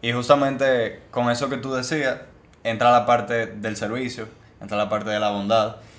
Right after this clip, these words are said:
y uno saber que independientemente del trabajo que se está haciendo, independientemente de cómo esté funcio-, funcionando la cosa, y que yo tenga la intuición de elegir al mejor amigo mío, o que yo tenga la intuición de elegir a la persona que más me convenga,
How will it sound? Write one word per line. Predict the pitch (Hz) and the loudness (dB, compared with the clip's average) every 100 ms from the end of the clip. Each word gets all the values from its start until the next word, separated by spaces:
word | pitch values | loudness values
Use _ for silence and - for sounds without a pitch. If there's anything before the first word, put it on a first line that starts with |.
| - | -8
y | 113 | -2
uno | 120 120 | -2 4
saber | 127 127 123 | 4 4 2
que | 123 117 - - | -4 -4 -10 -10
independientemente | 123 127 127 127 131 156 156 143 | 0 0 2 0 0 0 0 0
del | 139 | 0
trabajo | 135 131 131 | 2 2 0
que | 127 | -6
se | 123 | -8
está | 110 | -8
haciendo, | 113 117 110 107 107 | -6 -4 -4 -6 -6
independientemente | 104 101 101 107 113 110 110 | -8 -6 -6 -6 -6 -6 -4
de | 110 107 101 98 - - - 101 - | -4 -4 -6 -10 -20 -20 -16 -16 -6
cómo | 120 117 | -2 0
esté | 120 | 0
funcio-, | 120 117 123 | -2 -6 -8
funcionando | - 117 120 113 117 | -6 -4 0 0 2
la | 117 | 2
cosa, | 120 107 104 - - | 0 -2 -4 -6 2
y | 147 151 | 4 6
que | 135 113 | 2 0
yo | 117 | 0
tenga | 127 131 131 | 0 2 0
la | |
intuición | 127 127 123 127 117 | 0 -6 -6 -4 -2
de | 110 | -2
elegir | 107 135 123 - - - | -2 -4 -6 -6 -14 -4
al | 113 120 | 0 0
mejor | 120 131 | 2 4
amigo | 143 147 147 | 4 2 0
mío, | 151 117 - - - - - 113 | -2 -6 -10 -20 -20 -20 -14 -4
o | |
que | 113 | 0
yo | 117 | 2
tenga | 127 127 127 127 | 2 2 4 4
la | 127 | 2
intuición | 123 127 131 127 | -2 -6 -6 -4
de | 131 | 0
elegir | 131 135 123 110 | 0 -2 -2 0
a | |
la | 107 | -2
persona | 110 123 113 | -4 -4 -4
que | 107 | -4
más | 110 | -4
me | 113 117 | -4 -4
convenga, | 127 120 117 104 101 | -4 0 0 -2 -6